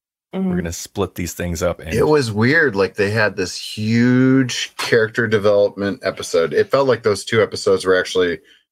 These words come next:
Speaker 3: like, half, you know, like, this is the setup for this ep-, you know, like,
Speaker 2: Mm-hmm.
Speaker 3: if this were a movie,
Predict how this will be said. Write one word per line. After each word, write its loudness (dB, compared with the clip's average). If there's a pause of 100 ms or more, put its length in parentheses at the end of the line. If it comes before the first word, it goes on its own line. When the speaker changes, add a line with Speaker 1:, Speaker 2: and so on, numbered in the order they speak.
(140)
Speaker 3:
like, -2 (640)
half, -6
you -2
know, 2
like, -2 (420)
this -2
is -4
the -4
setup 0
for -6
this -4
ep-, -2
you 0
know, 2
like, 0 (400)
Speaker 2:
Mm-hmm. -8
Speaker 3:
if -4
this -2
were 4
a 4
movie, 2